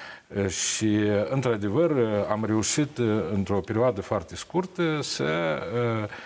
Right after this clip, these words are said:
să consolidăm, uh, capacitatea de apărare. Nu suficientă pentru,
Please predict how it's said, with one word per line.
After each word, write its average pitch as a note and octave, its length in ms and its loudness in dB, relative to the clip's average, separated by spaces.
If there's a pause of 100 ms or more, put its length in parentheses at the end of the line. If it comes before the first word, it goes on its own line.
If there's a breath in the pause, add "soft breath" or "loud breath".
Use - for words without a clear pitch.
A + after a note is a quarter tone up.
(220 loud breath)
să - 160 2
consolidăm, D3+ 760 2
uh, A#2+ 140 0
capacitatea G2+ 640 -2
de F#2+ 100 0
apărare. F2 540 -2
Nu D3+ 240 4
suficientă A2 920 0
pentru, F#2+ 600 0